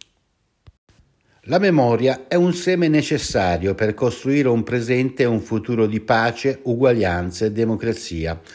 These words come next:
Sono onorata di partecipare, come già accaduto nei mesi scorsi, a momenti come questo. Con queste parole l'assessora alla cultura della memoria della Regione Toscana,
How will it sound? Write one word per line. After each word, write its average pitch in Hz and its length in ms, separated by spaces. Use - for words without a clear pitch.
Sono 113 320
onorata 131 580
di 95 140
partecipare, 104 880
come 87 300
già 92 240
accaduto 98 680
nei 85 120
mesi 101 280
scorsi, 78 640
a 185 140
momenti 131 520
come 156 240
questo. - 500
Con 190 160
queste 147 280
parole 120 420
l'assessora 107 760
alla 87 240
cultura 95 380
della 104 200
memoria 101 520
della 82 220
Regione 90 400
Toscana, 92 640